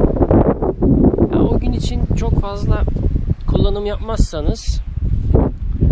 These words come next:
yeterli kalıyor. Ama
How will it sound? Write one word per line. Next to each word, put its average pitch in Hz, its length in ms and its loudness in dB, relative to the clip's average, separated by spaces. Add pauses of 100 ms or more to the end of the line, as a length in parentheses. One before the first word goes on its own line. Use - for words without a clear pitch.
(1040)
yeterli 180 420 -8
kalıyor. 175 440 -6 (800)
Ama 165 260 -12